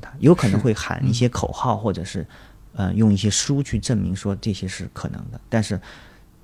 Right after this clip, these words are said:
Speaker 1: 如何在中国现在的土壤当中去，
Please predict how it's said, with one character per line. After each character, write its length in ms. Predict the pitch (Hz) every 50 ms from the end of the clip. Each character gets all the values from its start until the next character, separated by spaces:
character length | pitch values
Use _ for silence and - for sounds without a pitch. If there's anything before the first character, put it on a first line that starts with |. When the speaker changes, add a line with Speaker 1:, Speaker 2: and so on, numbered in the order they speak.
| - -
Speaker 1:
如 160 | - 123 151
何 160 | 175 - 139 120
在 160 | 113 113 107
中 260 | - - 156 151 151
国 140 | 131 113 110
现 200 | - - 117 110
在 100 | 107 98
的 60 | 92
土 280 | 90 - - 104 110 113
壤 120 | 101 92 95
当 180 | 92 92 95
中 180 | 101 101 101 101
去， 280 | - - - 95 -